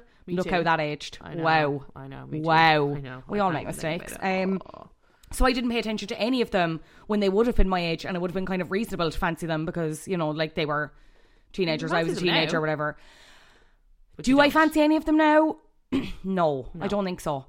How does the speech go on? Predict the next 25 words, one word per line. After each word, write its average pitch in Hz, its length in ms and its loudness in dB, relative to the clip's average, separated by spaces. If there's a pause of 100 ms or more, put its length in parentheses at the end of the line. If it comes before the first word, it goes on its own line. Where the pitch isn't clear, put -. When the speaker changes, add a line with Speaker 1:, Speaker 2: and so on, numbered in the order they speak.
Speaker 2:
I 277 120 8
g-, - 120 -6 (100)
g-, 196 80 -6 (100)
Niall 294 400 4
is 269 140 2
classically 214 960 2
handsome, 160 760 -4
not 175 260 -2
my 139 120 -6
type. - 380 -6 (420)
Very 214 480 4
nice. 160 640 -6 (480)
Would 196 260 2
marry 214 400 4
him, 196 180 0
bring 190 240 2
him 180 100 -2
home, 170 200 -2
you'd 160 180 -4
live 160 160 -2
a 160 40 -2
lovely, 160 600 -2 (220)
charmed 180 460 -2
life. 151 480 -4
Speaker 1:
Yeah. 143 260 -6